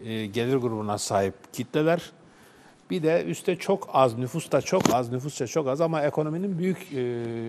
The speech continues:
kısmına hakim olan bir grup. En büyük sıkıntılardan bir tanesi bu. Şimdi, e, ben yanılmıyorsam, yanılıyorsam arkadaşlarım düzeltin. Türkiye'de yaklaşık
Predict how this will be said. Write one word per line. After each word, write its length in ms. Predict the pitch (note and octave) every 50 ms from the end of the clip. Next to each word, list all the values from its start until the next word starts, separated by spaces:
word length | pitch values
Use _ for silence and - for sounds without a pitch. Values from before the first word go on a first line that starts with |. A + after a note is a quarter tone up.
| A2+ A2 A2+ -
kısmına 400 | - - - - F#3 F3+ D#3 C3
hakim 320 | D3 D#3 D3+ - F#3 D#3+
olan 320 | B2 C#3 E3 F3 E3+ D3+
bir 160 | C#3+ C#3 C3+ - - - - - - - - _ _ -
grup. 220 | C#3 D3+ C#3+ - - - - - - - - - _ _ _ _ _ _ - -
En 180 | D#3+ F#3 G#3+ G#3+
büyük 160 | A3 F#3+ -
sıkıntılardan 720 | - - - C#3+ C3+ - D3+ D3+ D3 C#3+ D3+ D#3 D3+ D3
bir 60 | C#3+
tanesi 440 | - D3+ C#3+ C#3+ C#3 B2+ - - C#3+
bu. 140 | A#2+ G2 D#2+ - - - - - - - - _ _
Şimdi, 480 | - - - F#3+ G3 F#3 F3+ D#3+ C#3+ - - - -
e, 580 | C#3 C3+ C3 B2+ B2+ B2+ B2+ B2 B2 B2 A#2+ A#2+ A#2 A2+ - - _ - - _ - - -
ben 320 | D#3 E3 F3 F3 E3+ E3 - - - - - -
yanılmıyorsam, 760 | D3+ D3 D3 D#3 E3 E3 D#3+ D3+ D3 C3 - - C3+ C#3 C#3
yanılıyorsam 480 | C#3 C3+ C#3+ D3+ D#3 D3+ C3+ - C#3+ C3+
arkadaşlarım 560 | C3+ C3 - C#3 C#3 C3 - C#3 C#3 C#3 C3+
düzeltin. 460 | B2 B2 C3 B2 B2 - F#3+ G3 F3 -
Türkiye'de 360 | - G#3+ F#3 - D#3 C3 C3
yaklaşık 480 | C3+ C#3+ C#3 - - D#3+ C#3 F#3+ G3